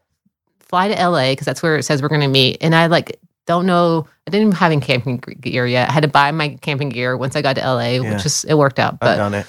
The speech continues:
Speaker 2: This sounds like Fyre Festival for some reason.
Speaker 1: <laughs> It's basically. So this is better than Fyre Festival, but it was not <laughs> what I was gonna, expecting. Um, and then,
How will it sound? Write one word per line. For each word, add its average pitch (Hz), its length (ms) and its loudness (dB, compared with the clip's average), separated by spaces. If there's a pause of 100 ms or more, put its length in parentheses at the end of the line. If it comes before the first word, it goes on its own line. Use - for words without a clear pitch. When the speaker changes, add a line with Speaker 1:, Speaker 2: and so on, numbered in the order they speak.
(540)
Speaker 2:
This 170 160 2
sounds 214 200 4
like 135 120 0
Fyre 117 300 0
Festival 90 460 -10
for - 160 -16
some 104 240 -6
reason. - 380 2
Speaker 1:
<laughs> - 40 0 (840)
It's 330 120 -4
basically. 170 640 0
So - 240 0 (220)
this 480 180 0
is 415 220 4
better 214 260 4
than 214 140 4
Fyre 170 240 2
Festival, 202 500 4
but 190 260 2
it 220 100 -2
was 220 260 2
not 220 520 4
<laughs> - 60 -20
what 254 180 2
I 240 60 -2
was 240 180 0
gonna, 262 320 -2 (260)
expecting. 208 640 0 (560)
Um, 196 460 2
and 220 200 -4
then, 247 420 -2